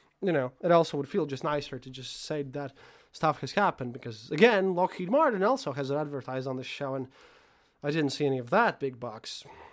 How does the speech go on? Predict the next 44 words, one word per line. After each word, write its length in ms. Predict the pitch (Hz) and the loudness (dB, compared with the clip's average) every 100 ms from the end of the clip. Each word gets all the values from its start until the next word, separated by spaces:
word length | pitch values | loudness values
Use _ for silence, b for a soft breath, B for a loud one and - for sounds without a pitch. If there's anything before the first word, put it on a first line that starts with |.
| B | B
It's 120 | 123 | -16
just 180 | 113 - | -14 -16
a 40 | - | -6
thing. 460 | 202 190 139 107 b b b _ _ _ _ _ - | 0 0 0 -4 b b b _ _ _ _ _ -2
But 100 | 170 | 0
if 120 | 165 | 0
you're 100 | 175 | -2
a 20 | |
private 280 | 165 170 175 | 0 0 0
company 280 | 175 175 190 | 0 0 -2
that 120 | 175 | -2
wants 140 | 180 165 | -2 -2
to 60 | |
advertise, 460 | 165 160 160 151 143 | -2 -2 0 -2 -2
please 240 | 254 208 | -4 -2
let 140 | 156 143 | 0 0
me 80 | |
know. 260 | 127 117 117 127 | -2 -6 -8 -6
I 160 | 123 | -4
am, 260 | 120 117 120 B B B - | -6 -8 -10 B B B -10
I, 300 | 143 143 143 | -4 -2 -2
at 180 | 135 | -2
this 180 | 143 151 | -2 -2
point, 300 | - 147 135 | -2 -4 -4
feel 320 | - 135 127 B B | -4 -4 -4 B B
zero 300 | 117 147 139 | -2 2 2
loyalty 400 | 123 135 110 127 | 0 -4 -6 -10
to 100 | 117 | -8
Acast. 440 | 117 127 - - - - B B B | -8 -8 -12 -18 -20 -20 B B B
But, 180 | 220 240 | 0 2
uh, 120 | 240 | 0
the, 160 | 233 247 | 2 4
the 100 | 262 | 6
main 220 | 330 311 | 6 4
point 300 | 320 277 196 | 4 4 2
here, 200 | 208 175 | 0 0
besides 340 | 160 170 156 | 2 2 2
the 60 | 165 | 2
advertising 540 | 160 143 143 147 143 | 0 -2 -2 -2 -4
of 100 | 139 | -4
my 100 | 147 | -6
Patreon 720 | 147 190 151 - 151 151 151 | 0 2 2 0 0 0 -2
and, 360 | 156 139 135 131 | -4 -4 -4 -4
uh, 180 | 135 | -6